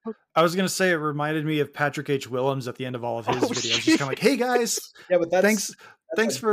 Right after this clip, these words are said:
Speaker 3: that's a good YouTuber, though.
Speaker 2: <laughs>
Speaker 1: Yes,
Speaker 2: Yes.
Speaker 1: it
Speaker 2: Yeah, but I'm just saying, like, it, the feel of it, it, it felt kinda like, "Okay, I've finished the bit. Now let's, let's get real and let's talk here."
Speaker 1: Let's talk, everybody. All five hundred and, like, three of you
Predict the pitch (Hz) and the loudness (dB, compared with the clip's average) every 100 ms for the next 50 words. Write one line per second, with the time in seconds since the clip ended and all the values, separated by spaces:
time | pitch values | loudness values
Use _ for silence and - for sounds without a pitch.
0 | 202 214 170 165 202 131 - 117 104 95 | 6 6 4 2 2 0 -6 -10 -10 -10
1 | 98 - - 571 523 _ _ - - - | -10 -10 -14 -18 -20 _ _ -20 -18 -14
2 | 254 - _ - - _ 151 _ - 156 | -14 -16 _ -16 -16 _ -16 _ -16 0
3 | 156 117 147 123 139 - _ - _ 170 | 2 2 0 0 -6 -8 _ -20 _ 0
4 | 135 135 170 165 170 190 170 156 - 160 | 0 0 -4 -2 0 0 2 0 -2 -6
5 | 139 156 - 180 170 151 123 123 139 139 | -4 -8 -4 0 2 2 -2 -2 -4 -2
6 | 160 - 156 151 151 151 143 135 - - | -4 -2 -4 -2 -4 -2 -2 -4 -8 -20
7 | - _ _ 170 202 180 151 - 180 170 | -20 _ _ 0 4 4 2 0 -2 -2
8 | - 151 120 160 - 135 143 139 - - | -4 -4 0 0 0 -2 0 0 -4 -6
9 | 151 147 - 165 160 165 131 135 139 - | -6 -6 -2 0 2 2 2 -2 -4 0
10 | 160 147 131 113 175 196 - 247 254 226 | 2 2 -2 -8 -8 -10 -8 -6 -4 -6
11 | 214 214 208 214 220 - - - 214 226 | -6 -12 -8 -6 -8 -10 -20 -8 -4 -4
12 | - 220 220 226 226 220 220 220 214 - | -2 -2 -2 -6 -8 -8 -10 -10 -12 -12
13 | 220 240 214 190 190 196 190 196 | -8 -8 -8 -10 -8 -8 -8 -12